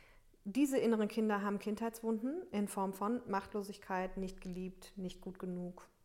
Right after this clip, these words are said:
allein gelassen, im Stich gelassen, nicht gehört und viele, viele mehr. Wir alle haben Schutzmechanismen im Sinne von Wut, Clown, Retter,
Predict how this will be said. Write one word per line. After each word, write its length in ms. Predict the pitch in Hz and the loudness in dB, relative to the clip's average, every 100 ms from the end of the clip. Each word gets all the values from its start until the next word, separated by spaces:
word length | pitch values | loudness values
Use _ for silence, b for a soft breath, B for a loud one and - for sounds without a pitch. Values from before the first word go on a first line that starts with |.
| - | 2
allein 320 | 226 175 175 | 4 4 0
gelassen, 340 | 175 175 175 | -2 -4 -4
im 100 | - | -8
Stich 280 | - 190 185 | -8 -8 -8
gelassen, 420 | 185 175 175 185 | -6 -6 -4 -2
nicht 220 | 190 190 180 | -2 -2 -4
gehört 420 | 170 175 165 - | -4 -4 -4 -6
und 120 | 180 - | -8 -4
viele, 280 | 254 226 | 0 0
viele 240 | 226 202 190 | 0 -2 0
mehr. 240 | 185 220 262 - b b b b b b b _ - _ _ _ _ _ _ | 0 -2 -6 -16 b b b b b b b _ -20 _ _ _ _ _ _
Wir 360 | - 202 247 - | 0 6 8 10
alle 180 | 220 214 | 8 8
haben 120 | 208 | 4
Schutzmechanismen 920 | - 226 220 208 214 208 - 240 285 - _ _ _ _ _ _ _ - - | 2 0 0 -2 -2 -4 -4 -6 -6 -12 _ _ _ _ _ _ _ -20 -6
im 160 | 202 196 | -2 0
Sinne 240 | 196 196 | 2 0
von 420 | 190 208 202 202 208 B B B B B - | 0 0 0 0 -4 B B B B B -8
Wut, 500 | 196 214 208 - - | -2 -2 -2 -8 -10
Clown, 520 | - 196 185 190 190 - | 0 4 4 2 -2 -8
Retter, 580 | 185 190 190 190 180 | -2 -2 0 0 0